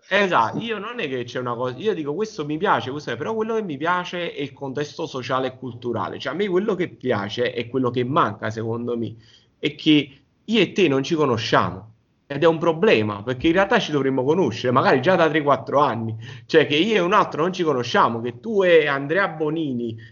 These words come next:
che disegna per Turri, che probabilmente è una cosa completamente antitetica al tuo concetto di design. Per, faccio un esempio, ora vi conosco poco entrambi, però, però non è detto che voi non possiate fare un ragionamento insieme e possa arricchire entrambe. Cioè, quello che c'era nel millenovecento,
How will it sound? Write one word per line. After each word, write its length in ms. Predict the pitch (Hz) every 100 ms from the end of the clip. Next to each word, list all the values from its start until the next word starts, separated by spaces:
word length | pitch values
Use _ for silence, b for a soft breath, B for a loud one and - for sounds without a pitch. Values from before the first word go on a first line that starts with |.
| _
che 120 | -
disegna 400 | 135 139 147 147
per 200 | 143 143
Turri, 360 | - 202 147 127
che 140 | 131
probabilmente 800 | 123 143 151 220 190 180 180 160
è 40 | 151
una 180 | 143 147
cosa 200 | 202 185
completamente 520 | 165 147 147 170 196
antitetica 640 | 185 160 160 185 185 160
al 140 | 143 -
tuo 100 | 185
concetto 400 | 185 180 170 170
di 80 | 147
design. 580 | 147 160 139 117 113 113 B B B
Per, 280 | - 135 -
faccio 300 | 135 131 -
un 60 | 143
esempio, 420 | 147 180 127 135
ora 280 | 165 156 143
vi 120 | 147
conosco 480 | 143 147 147 - 143
poco 220 | 180 185
entrambi, 540 | 160 156 180 127 120 123
però, 240 | 185 175 B B B _ _
però 220 | - 277 269
non 180 | 262
è 80 | 269
detto 260 | 214 247 214
che 100 | 202
voi 140 | 247
non 140 | 220 220
possiate 540 | 247 240 214 151 160
fare 180 | 151 131
un 80 | 139
ragionamento 560 | 143 156 175 254 190
insieme 640 | 269 226 208 220 160 151 151
e 140 | 156
possa 340 | 175 165 165
arricchire 420 | 160 151 - 160 143
entrambe. 520 | 127 160 156 127 123
Cioè, 160 | 127
quello 180 | 165 254
che 160 | 160 135
c'era 320 | - 190 156
nel 160 | 131 131
millenovecento, 1080 | 175 185 160 135 117 147 156 113 117 113